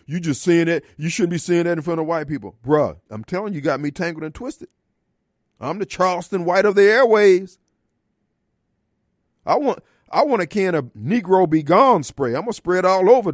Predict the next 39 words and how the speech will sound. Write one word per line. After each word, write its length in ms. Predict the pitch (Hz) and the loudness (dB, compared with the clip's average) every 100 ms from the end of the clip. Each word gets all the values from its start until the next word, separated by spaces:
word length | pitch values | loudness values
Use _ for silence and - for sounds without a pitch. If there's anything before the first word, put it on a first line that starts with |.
| 110 | -6
Chalk 280 | - 202 208 | -2 -2 -4
Lines 320 | 185 170 165 | -4 -4 -4
and 100 | 165 | -4
his 140 | 196 - | -6 -6
crew. 320 | 160 139 120 | -4 -4 -6
Get, 240 | 107 160 135 | -8 -8 -4
nope, 300 | 160 180 - 113 | -4 -4 -6 -12
be 120 | 160 | -4
gone. 380 | 143 127 69 - _ _ _ _ _ _ _ _ _ _ _ _ _ _ _ _ - | -2 -2 -4 -14 _ _ _ _ _ _ _ _ _ _ _ _ _ _ _ _ -10
You 100 | 190 | -8
telling 320 | 247 220 180 | -2 0 0
me 100 | 196 | -2
that 100 | 175 | -4
we 140 | 170 226 | -4 -6
can't 260 | 175 190 | -6 -4
have 140 | 185 165 | -2 -2
a 60 | |
good 160 | 160 190 | -4 -4
quality 340 | 220 180 175 | -2 -4 -2
of 80 | 156 | -4
life 180 | 170 170 | -4 -6
with 160 | 170 - | -8 -12
all 280 | 135 220 208 | -10 -8 -8
these 280 | 220 214 123 | -8 -10 -10
resources? 760 | 202 277 214 247 269 240 - _ _ _ _ _ _ _ _ _ _ _ _ _ _ _ _ _ _ _ _ | -10 -6 -2 -2 -2 -14 -20 _ _ _ _ _ _ _ _ _ _ _ _ _ _ _ _ _ _ _ _
And 180 | 175 175 | -4 0
then 180 | 214 | 0
they 160 | 202 208 | 2 -2
dip 400 | 143 113 151 - | -4 -6 -4 -2
it 80 | 226 | -4
into 240 | 202 214 | -4 -4
the 120 | 160 | -4
treasury, 600 | 143 - 214 208 196 208 - _ _ _ _ _ _ | -6 -2 0 0 -4 -16 -20 _ _ _ _ _ _
stuffing 460 | - - 208 208 202 | -20 -4 -2 -2 -4
their 140 | 190 | -4
pockets 460 | - 254 208 - - | -4 -6 -6 -8 -8
with 140 | 185 | -2
all 220 | 185 190 | 0 0
the 160 | 180 139 | -2 -4